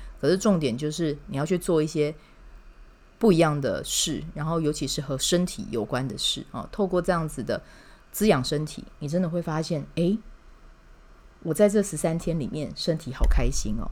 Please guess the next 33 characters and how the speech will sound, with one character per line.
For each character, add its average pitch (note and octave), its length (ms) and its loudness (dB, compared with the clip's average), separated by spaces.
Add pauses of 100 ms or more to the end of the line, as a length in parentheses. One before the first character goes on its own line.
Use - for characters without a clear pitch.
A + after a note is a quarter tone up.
(100)
那 E3 100 0
身 F#3 200 4
体 E3 120 0
开 C3+ 220 -4
心， C3+ 400 -6
我 C3 140 -4
就 C#3+ 120 0
真 C#3 220 0
的 C3 80 -4
跟 C3+ 220 -4
着 A2 160 -6
快 A2+ 340 -6
乐， B2+ 160 -8 (340)
好 - 80 -10
不 A#2+ 60 -4
好 B2+ 240 -8
啊？ - 240 -8 (460)
所 F#3 120 6
以 F3+ 120 6
呢， C#3 280 0 (320)
记 A3+ 200 2
得 - 320 -4 (180)
啊， A2+ 260 -6 (760)
你 F#3 100 4
有 A3 100 10
不 D#3 140 2
享 A#2+ 240 2
受 F#3+ 160 4
的 D#3 100 4
旧 D3+ 200 2
有 B2+ 160 2
模 - 240 -8
式， - 340 -6